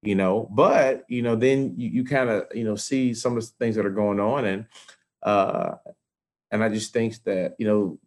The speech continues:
the stereotypes and, or seeing Memphis on first forty-eight just kinda elevates, you know, th-, th-, this, this thought that Memphis isn't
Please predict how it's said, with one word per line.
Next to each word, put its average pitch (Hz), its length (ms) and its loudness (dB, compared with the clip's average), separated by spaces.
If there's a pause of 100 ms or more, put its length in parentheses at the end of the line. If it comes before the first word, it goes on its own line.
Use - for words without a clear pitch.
(160)
the 113 80 -4
stereotypes 117 800 2
and, 90 160 -4
or 95 240 2
seeing 117 380 -4 (100)
Memphis 113 340 0
on 107 120 0
first 113 260 0
forty-eight 107 360 2
just 104 180 -10
kinda 110 240 0
elevates, 101 580 2 (560)
you 117 80 -2
know, 98 180 2
th-, 92 200 -4
th-, 95 160 -4
this, 104 320 0
this - 240 -2
thought 110 380 2
that 98 280 0
Memphis 104 380 -2
isn't 98 480 -2